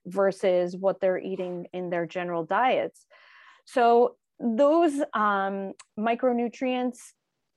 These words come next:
you know, we have to be cautious with balance, and that, that brings in, you know, iron, that brings in copper and zinc. Um, and a lot of these ratios are very easily found, um, online, where you can really target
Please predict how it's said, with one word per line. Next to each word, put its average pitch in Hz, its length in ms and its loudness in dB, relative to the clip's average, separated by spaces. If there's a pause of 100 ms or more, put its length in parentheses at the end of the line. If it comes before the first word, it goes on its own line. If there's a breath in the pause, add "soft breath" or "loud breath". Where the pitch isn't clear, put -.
you 220 120 -8
know, 208 100 -2
we 202 140 -2
have 220 240 -6
to 254 60 -4
be 226 120 -6
cautious 196 560 -6
with - 200 -12
balance, 190 540 -2
and 175 140 -4
that, 180 160 -4 (200)
that 202 180 -4
brings 226 260 -4
in, 202 240 -6
you 190 80 -8
know, 170 260 -8
iron, 196 520 -2
that 180 180 -6
brings 190 280 -6
in 180 240 -10 (460 loud breath)
copper 220 520 0
and 160 240 -4
zinc. 214 560 -4 (160)
Um, 175 460 -4
and 226 160 -2
a 220 40 2
lot 254 200 2
of 359 80 -2
these 277 220 -2
ratios 220 440 -6
are 196 160 -2
very 202 380 -6
easily 202 420 -6
found, 180 600 -8 (500 loud breath)
um, 170 380 2
online, 185 640 -2
where 196 240 -2
you 190 160 -4
can 190 160 -8
really 196 280 -2
target 190 520 -6